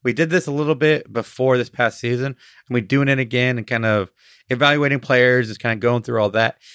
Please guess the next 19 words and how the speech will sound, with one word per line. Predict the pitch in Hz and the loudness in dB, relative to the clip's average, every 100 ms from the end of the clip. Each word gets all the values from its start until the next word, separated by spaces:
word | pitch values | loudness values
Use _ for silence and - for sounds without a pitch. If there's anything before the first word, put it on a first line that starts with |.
| _ - | _ -2
If | 147 123 | 0 0
you | 123 185 220 | 0 0 0
are | 147 139 | 0 0
looking | 135 - 151 | -2 -4 -8
to | - 135 | -6 -6
play | - - 117 120 147 165 | -6 -10 -2 2 2 0
for | - 151 | -2 -4
the | 139 | -4
Express | 110 131 123 117 | -2 -2 -2 -4
next | 110 - | -10 -6
year | 120 135 | 0 2
or | 107 104 - | 2 -2 -2
any | 143 165 | 0 0
Alliance | 143 131 127 - | 0 -2 -4 -6
team, | - - 123 147 160 _ _ - - | -10 -6 -4 -4 -8 _ _ -20 -14
just | - 143 - | -4 -2 0
go | 147 | 0
to | - 147 | 0 -2
memphis | 139 147 156 175 | 2 0 2 -2